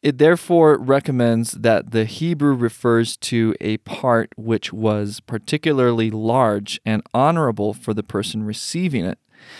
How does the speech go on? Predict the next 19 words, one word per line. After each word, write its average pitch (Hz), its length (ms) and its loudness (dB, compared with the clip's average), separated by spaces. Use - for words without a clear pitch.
This 185 160 4
understanding 170 640 2
is 123 220 0
the 120 100 -2
basis 120 360 2
for 123 100 -10
translations 110 600 -2
such - 220 -2
as, 107 340 -2
"But 117 240 0
to 127 100 -2
Hannah 131 480 2
he 127 200 -4
gave 113 300 2
a 107 60 -2
portion 113 400 -2
twice 107 340 0
as 110 140 -4
large 120 640 -2